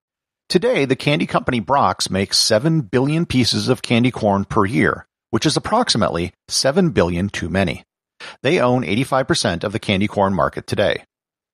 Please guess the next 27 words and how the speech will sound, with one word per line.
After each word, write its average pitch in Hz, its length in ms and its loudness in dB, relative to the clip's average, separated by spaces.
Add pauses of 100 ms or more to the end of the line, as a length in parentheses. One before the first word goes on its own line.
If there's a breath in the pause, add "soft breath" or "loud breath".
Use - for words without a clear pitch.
(360)
Originally, 190 440 2
the 147 100 0
candy 147 280 2
wasn't 117 280 2
associated 95 540 -2
with 80 100 -8
Halloween. 87 580 -2 (220)
It 113 140 -4
was 110 180 -2
a - 140 -6
penny 160 340 0
candy 85 400 -2
that - 140 0
was 131 120 0
available 85 440 0
year-round. 76 680 -2 (840 loud breath)
In 139 120 2
the 156 60 2
second 262 280 2
half 113 240 2
of 104 80 -4
the 95 60 0
twentieth 101 320 0
century, 73 500 -2 (380)
other, 156 340 4
better 131 460 0
candy 90 420 0